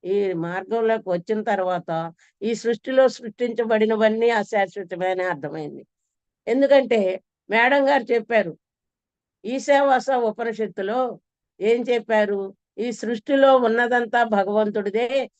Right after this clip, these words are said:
నువ్వు అనుభవించడానికి మాత్రమే హక్కుండే" అన్న విషయం నేను మేడం గారి క్లాస్కి వెళ్ళాకే నాకు తెలిసింది. అప్పటి వరకు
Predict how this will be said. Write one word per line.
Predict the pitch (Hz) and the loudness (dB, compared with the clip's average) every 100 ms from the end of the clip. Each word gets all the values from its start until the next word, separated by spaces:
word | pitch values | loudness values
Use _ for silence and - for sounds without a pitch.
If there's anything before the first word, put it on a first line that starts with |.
| _ 226 | _ -2
నువ్వు | 254 | 0
అనుభవించడానికి | 233 240 247 269 262 247 247 240 220 | 2 0 0 0 -2 -4 -4 -4 -6
మాత్రమే | 220 214 214 226 - 247 240 | -6 -4 -4 -4 -4 -4 -2
హక్కుండే" | 220 202 - 220 226 220 | -2 -4 -4 -6 -2 -2
అన్న | 208 - 190 214 214 | -2 -8 -8 -6 -4
విషయం | 190 185 247 247 185 185 _ _ _ - | -6 -4 0 2 0 -4 _ _ _ -4
నేను | 233 220 | 0 2
మేడం | 208 220 240 | 2 0 0
గారి | 233 220 | -2 -2
క్లాస్కి | 214 214 214 | -2 -2 -2
వెళ్ళాకే | 208 202 202 233 226 247 | -6 -6 -2 -2 0 -2
నాకు | 226 180 | -2 -6
తెలిసింది. | 175 175 180 185 165 165 170 _ _ - | -6 -8 -8 -8 -6 -6 -8 _ _ -6
అప్పటి | 160 - 214 | -6 -2 -2
వరకు | 214 220 208 208 196 196 | 2 0 0 -4 -6 -6